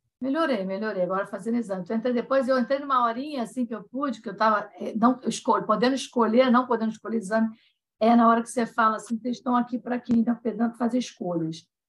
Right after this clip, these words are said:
Eu acho que essa é uma coisa grande pra gente pensar nós, na nossa profissão, como fazer escolhas e não escolher a nós mesmos, tá?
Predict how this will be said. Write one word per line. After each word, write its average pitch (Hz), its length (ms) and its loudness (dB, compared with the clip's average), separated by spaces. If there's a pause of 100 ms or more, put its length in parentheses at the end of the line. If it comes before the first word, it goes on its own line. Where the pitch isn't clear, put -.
(120)
Eu 196 60 -2
acho - 140 -4
que 240 80 -4
essa 226 140 -2
é - 20 2
uma 226 160 0
coisa 226 220 -2
grande 226 400 0
pra 214 80 -6
gente 226 220 0
pensar 202 380 -6
nós, 185 380 -2
na 180 160 -2
nossa 180 240 -4
profissão, 220 640 0 (280)
como 262 200 4
fazer 254 240 2
escolhas 226 420 0
e 226 60 0
não 233 280 6
escolher 226 480 0
a 220 60 0
nós 226 260 2
mesmos, 180 560 -6 (120)
tá? 208 280 -2